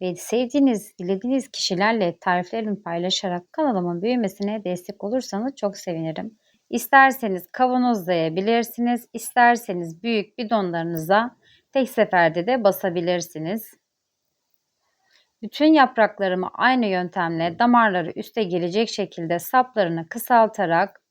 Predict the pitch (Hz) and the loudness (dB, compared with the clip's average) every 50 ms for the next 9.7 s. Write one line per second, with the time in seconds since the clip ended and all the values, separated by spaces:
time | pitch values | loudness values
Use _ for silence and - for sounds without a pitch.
0 | _ _ _ _ _ _ - 339 339 262 220 - - 190 180 226 254 233 208 196 | _ _ _ _ _ _ -4 -4 -4 -4 -4 -6 -6 -2 0 0 0 2 0 -2
1 | 175 170 185 180 170 165 165 160 156 156 160 175 208 240 254 254 _ _ _ _ | 0 0 0 0 0 0 -2 -2 -2 -2 -2 -2 -2 -2 -2 -6 _ _ _ _
2 | _ _ _ _ _ _ _ _ _ _ _ _ _ _ - 285 294 254 269 285 | _ _ _ _ _ _ _ _ _ _ _ _ _ _ 2 2 4 4 4 4
3 | 247 220 196 185 185 185 185 - - 277 262 - - 214 185 - - 190 180 208 | 4 6 4 4 4 2 -2 -4 -4 -4 -4 -4 -8 -12 -10 -6 -6 -4 0 0
4 | 214 208 220 214 254 247 - - - 185 170 - 185 170 170 160 180 202 240 277 | 0 0 2 0 0 -2 0 -2 -4 -4 -4 -2 -4 -2 0 4 4 4 4 4
5 | 320 - _ _ _ _ _ _ _ _ _ _ _ _ _ _ _ _ _ _ | 0 -8 _ _ _ _ _ _ _ _ _ _ _ _ _ _ _ _ _ _
6 | _ _ _ _ _ _ _ _ _ _ _ _ _ - - 175 170 175 190 240 | _ _ _ _ _ _ _ _ _ _ _ _ _ -4 -2 -2 -2 2 4 4
7 | 240 233 - - 220 185 170 170 226 294 - - - 233 220 185 202 190 180 180 | 4 4 0 -2 0 0 2 0 0 -2 -4 -6 -2 -2 -2 0 0 -2 0 2
8 | 185 190 185 - - 285 254 208 180 190 226 233 311 311 _ _ _ _ - 233 | 0 0 -2 -2 -2 0 2 2 2 2 0 -2 -2 -6 _ _ _ _ -4 -4
9 | 214 175 185 175 165 165 160 160 160 170 214 254 277 _ | -2 -2 -2 -2 0 0 0 0 0 -2 -4 -8 -10 _